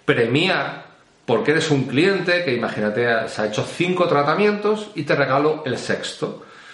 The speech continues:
Bueno, es una promoción, al final es equivalente a hacer un descuento, una bajada de precios, pero yo premio que vengas, ¿vale? Yo premio que pagues el precio normal y por eso te regalo un servicio.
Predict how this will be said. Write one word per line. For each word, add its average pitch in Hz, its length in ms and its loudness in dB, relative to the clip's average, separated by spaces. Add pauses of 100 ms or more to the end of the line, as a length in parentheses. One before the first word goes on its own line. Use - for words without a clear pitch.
(200)
Bueno, 233 220 2
es 240 80 0
una 214 180 2
promoción, 175 560 2
al 131 100 0
final 156 540 -2
es 131 160 -2
equivalente 170 580 2
a - 40 2
hacer 139 140 0
un 127 120 0
descuento, 180 480 2
una 131 140 2
bajada 104 300 0
de 92 60 -2
precios, 175 460 -2 (320)
pero 135 140 4
yo 214 260 4
premio 208 400 2
que 98 100 -4
vengas, 82 320 -6 (320)
¿vale? 117 240 -4
Yo 185 200 2
premio 226 340 4
que 156 140 0
pagues 170 360 0
el 139 100 0
precio 147 360 -2
normal 127 600 0 (440)
y 135 80 -2
por 156 140 0
eso 180 160 2
te 185 100 4
regalo 175 520 2
un 226 180 0
servicio. - 580 -6